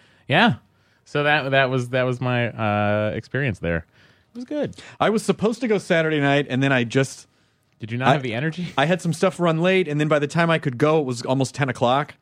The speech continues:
Speaker 1: Oh.
Speaker 2: And so I was like, "Oh, I don't wanna go to Universal at ten, get there at ten thirty,
Speaker 1: Yeah.
Speaker 2: not get into the park till eleven." I mean, they're open till two.
Speaker 1: You could have parked for free, though,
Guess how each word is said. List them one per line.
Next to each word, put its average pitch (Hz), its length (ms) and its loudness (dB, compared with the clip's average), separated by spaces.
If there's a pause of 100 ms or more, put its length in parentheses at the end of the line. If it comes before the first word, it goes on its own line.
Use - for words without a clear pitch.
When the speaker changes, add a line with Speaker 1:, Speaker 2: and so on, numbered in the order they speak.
(220)
Speaker 1:
Oh. 101 420 -4
Speaker 2:
And 127 180 2
so 139 140 2
I 139 40 4
was 127 100 -2
like, 131 160 -4
"Oh, 185 60 2
I 185 80 2
don't 214 100 4
wanna 190 120 4
go 160 140 2
to 151 80 2
Universal 143 640 2
at 117 220 -2
ten, 135 300 2
get 135 140 0
there 143 140 2
at 120 120 -4
ten 135 200 0
thirty, 131 220 0
Speaker 1:
Yeah. 127 80 0
Speaker 2:
not 127 160 0
get 147 60 -2
into 135 100 0
the 117 80 0
park 131 240 -2
till 123 160 2
eleven." 123 260 2
I - 40 -2
mean, 156 60 0
they're 175 120 2
open 240 160 0
till 170 120 0
two. 139 440 0
Speaker 1:
You 123 120 0
could 160 200 0
have 147 120 -2
parked 120 220 0
for 101 80 -6
free, 208 280 -8
though, 80 280 -10